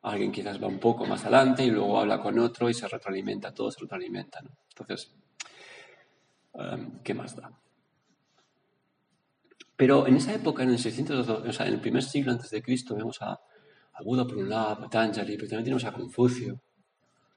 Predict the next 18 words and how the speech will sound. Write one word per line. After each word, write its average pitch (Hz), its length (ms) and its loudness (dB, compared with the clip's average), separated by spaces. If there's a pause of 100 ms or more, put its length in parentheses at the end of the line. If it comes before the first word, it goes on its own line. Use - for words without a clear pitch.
(880)
en 120 80 -16
teoría 104 280 -2
entre 95 180 -4
el - 60 -12
quinientos 104 480 -4
cincuenta 101 440 -6
antes - 180 -8
de 107 100 -8
Cristo 123 380 2
y 101 60 -6
el 98 100 -8
cuatrocientos - 400 -18
setenta - 280 -12
y - 40 -12
nueve 101 180 -6
antes - 200 -14
de 143 100 -20
Cristo. - 420 -8